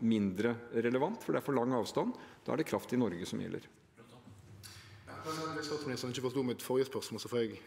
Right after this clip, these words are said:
Speaker 2: eh, gjenta det. Eh, da en skulle bygge ut Sørlige Nordsjø to tidligere, så var planen en full utbygging med åpning også for tverrgående forbindelser. Det denne regjeringen har gjort, det er å halvere utbyggingstakten og bare ha forbindelser til Norge.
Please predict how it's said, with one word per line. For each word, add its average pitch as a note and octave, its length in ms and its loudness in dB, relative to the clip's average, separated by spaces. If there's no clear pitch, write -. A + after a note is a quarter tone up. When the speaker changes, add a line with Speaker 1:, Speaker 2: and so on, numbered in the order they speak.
Speaker 2:
eh, A2+ 260 -2
gjenta A2+ 380 0
det. C#3 160 4
Eh, A#2 180 -4
da B2+ 80 -2
en B2 80 0
skulle B2+ 320 2
bygge B2 240 0
ut C3 100 -2
Sørlige A#2 340 0
Nordsjø A2+ 440 -2
to A#2+ 200 -4
tidligere, C3+ 480 2
så D3+ 60 -2
var C3 80 2
planen C3 300 2
en G#2+ 120 -8
full - 400 -2
utbygging B2 480 -4
med A#2 180 -2
åpning B2 400 -2
også - 380 0
for B2+ 240 2
tverrgående B2+ 520 2
forbindelser. A#2+ 440 0
Det B2+ 160 2
denne A#2+ 240 0
regjeringen G#2 240 0
har B2 120 0
gjort, D3+ 120 -6
det B2+ 100 0
er - 40 -12
å - 120 -12
halvere A#2+ 560 2
utbyggingstakten - 720 -4
og C3 180 2
bare B2+ 160 2
ha B2+ 180 0
forbindelser A2+ 380 -2
til G#2 80 -4
Norge. A2+ 320 -2